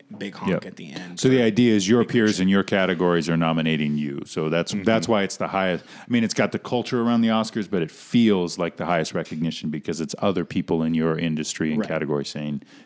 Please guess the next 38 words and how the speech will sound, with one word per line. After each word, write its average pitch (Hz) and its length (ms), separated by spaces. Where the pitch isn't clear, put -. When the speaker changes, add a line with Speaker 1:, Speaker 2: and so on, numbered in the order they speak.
Speaker 2:
"Yep, - 220
that 90 140
was 87 140
the 82 80
best 78 220
this - 160
year." - 100
Okay. 95 120
Speaker 3:
Yep. 220 120
Speaker 2:
Thanks, 302 240
Brian. 131 420
So - 340
Speaker 3:
Yep. 165 80
Speaker 2:
educational 101 680
as 82 120
always. 80 400
Speaker 3:
Exactly. - 340
Speaker 2:
All 208 80
right, 185 220
let's 185 220
go 240 220
through 240 240
this 240 280
list. 233 560
Speaker 3:
All 120 160
right, 110 200
so 120 200
we'll 120 80
start 151 280
with 151 140
the 143 80
big 123 300
award, 113 520
which 104 240
is 90 120
Best - 360
Picture. 90 760
Uh, 92 460